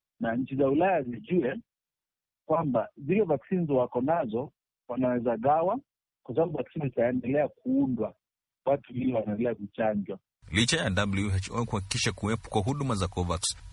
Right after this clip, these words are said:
Speaker 2: kwa lengo la kuwepo ugavi sawa wa chanjo, Dokta Bakainanga kutoka Uganda anasema nchi kama China na India sasa zinalenga kutumia chanjo katika masuala ya diplomasia, hasa kwa kuendeleza ushawishi wao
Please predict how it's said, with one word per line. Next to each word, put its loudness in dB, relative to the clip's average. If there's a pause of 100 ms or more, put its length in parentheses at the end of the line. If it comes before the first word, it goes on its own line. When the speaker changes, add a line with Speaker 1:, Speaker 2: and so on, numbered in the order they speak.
(300)
Speaker 2:
kwa 0
lengo 2
la 2
kuwepo -2
ugavi 0
sawa 0
wa 0
chanjo, -4 (360)
Dokta 0
Bakainanga 2
kutoka -2
Uganda 0 (300)
anasema 2
nchi -4
kama 0
China 0
na -6
India 2
sasa 0
zinalenga 2
kutumia 0
chanjo -2
katika -2
masuala -2
ya 0
diplomasia, -2 (400)
hasa 0
kwa -2
kuendeleza 0
ushawishi -4
wao 0